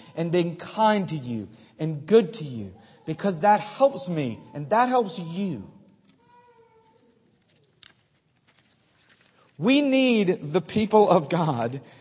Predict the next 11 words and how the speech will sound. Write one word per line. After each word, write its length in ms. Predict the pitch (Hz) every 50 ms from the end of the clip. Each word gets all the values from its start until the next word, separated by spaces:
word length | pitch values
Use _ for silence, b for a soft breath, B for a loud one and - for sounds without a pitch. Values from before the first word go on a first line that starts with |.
| B B B B B
to 80 | - 175
stand 500 | - - - - 233 262 262 240 190 139
there 380 | 123 117 113 120 127 131 147 - -
and 220 | 151 160 156 143
be 340 | 190 220 226 202 170 151 147
the 140 | 143 156 156
witnesses 720 | 147 143 185 277 - - 175 151 - - 156 151 147 143
to 100 | - 180
the 120 | 175 180 -
abundant 680 | - 165 143 202 214 240 240 190 185 170 160 - -
kindness 640 | - - - 226 247 262 240 196 175 170 165 -